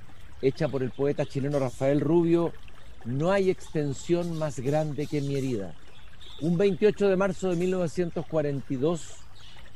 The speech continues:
moría en la cárcel de Alicante el poeta Miguel Hernández, una de las voces más potentes,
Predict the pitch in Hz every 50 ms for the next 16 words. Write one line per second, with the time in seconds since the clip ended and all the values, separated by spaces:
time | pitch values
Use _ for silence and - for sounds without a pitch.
0 | - - - 127 139 151 165 185 190 190 190 196 185 - - - - - - -
1 | - - - - - - 135 123 123 120 - 185 175 - - 170 165 151 135 147
2 | 131 131 - - 170 170 160 151 - - - 160 156 160 135 - - - - -
3 | - - - - - - 120 110 - - 127 127 139 147 - - 147 143 139 -
4 | - - - - - - - - - 123 139 143 131 147 185 180 170 - - -
5 | 151 165 151 139 135 139 143 143 127 117 107 101 90 92 92 - - - 131 151
6 | 156 160 151 147 147 135 127 117 104 - - 175 202 185 131 - 165 170 165 147
7 | - - - - - - - - - - - - - - - - 113 131 170 196
8 | 185 - - - - - - - - - - - - - - - - - - -
9 | - - 139 - 196 208 190 165 139 120 - - - - 117 110 107 98 - -